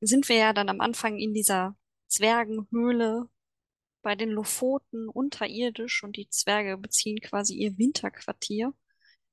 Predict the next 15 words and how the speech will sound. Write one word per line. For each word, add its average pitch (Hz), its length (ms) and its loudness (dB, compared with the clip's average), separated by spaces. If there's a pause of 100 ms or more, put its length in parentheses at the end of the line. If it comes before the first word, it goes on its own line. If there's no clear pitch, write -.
weil 190 340 -2
oben 220 300 2
alles 196 320 4
zufriert. 277 680 -2 (960)
Und 214 440 -4
das 202 160 -6
Ganze 208 260 -6
erklären 233 560 0
sie 214 100 -2
ja 202 240 0
in 190 100 -4
einem, 196 360 -4
äh, 190 340 -2
schönen 247 360 2
Liedchen, 220 680 -2